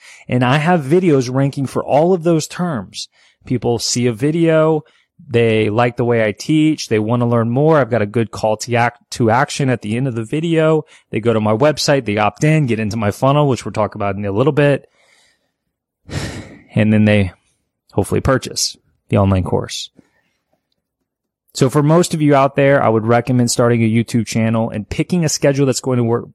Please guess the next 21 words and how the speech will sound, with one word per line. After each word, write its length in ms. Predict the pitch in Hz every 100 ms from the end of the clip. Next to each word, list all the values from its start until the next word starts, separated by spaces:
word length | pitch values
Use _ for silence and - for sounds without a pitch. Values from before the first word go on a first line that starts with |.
| -
work 300 | 131 120 117
for 160 | -
you. 260 | 107 95 -
If 120 | 113
you 100 | 143
can 160 | 175 190
crank 260 | - 190 180
out 160 | 170
three 160 | 175 160
videos 360 | 160 160 151
a 40 | 143
week, 200 | 151 135
great. 580 | 117 131 107 - - -
Not 200 | 123 151
everybody 360 | 151 147 139
can. 400 | 120 113 104 104 - _
If 60 | -
you 80 |
can 80 | 139
do 160 | 151 147
two, 400 | - 160 175